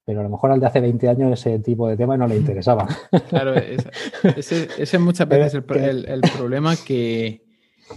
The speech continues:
Speaker 2: que nos empeñamos en leer libros para los que no estamos todavía preparados.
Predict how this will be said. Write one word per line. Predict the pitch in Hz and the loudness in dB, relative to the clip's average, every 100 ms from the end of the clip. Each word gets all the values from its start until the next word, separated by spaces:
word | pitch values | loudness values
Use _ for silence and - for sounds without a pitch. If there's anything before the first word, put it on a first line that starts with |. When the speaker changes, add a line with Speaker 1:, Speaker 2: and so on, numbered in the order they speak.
| - | -20
Speaker 2:
que | - 135 123 123 123 120 117 110 98 - - | -4 0 2 2 2 2 0 0 -4 -8 -14
nos | 113 131 131 | -8 -4 -2
empeñamos | 139 123 127 151 170 | -2 -2 0 2 4
en | 175 151 | 4 2
leer | 135 135 139 | 2 4 2
libros | 131 135 151 165 185 185 | 2 0 2 2 2 0
para | - 131 123 | -4 0 2
los | 120 | 2
que | 120 | 0
no | 120 | 0
estamos | 127 123 131 123 | 0 0 0 0
todavía | 123 127 123 127 | 0 0 2 0
preparados. | 131 113 113 107 - - | 0 -2 -2 -4 -6 -20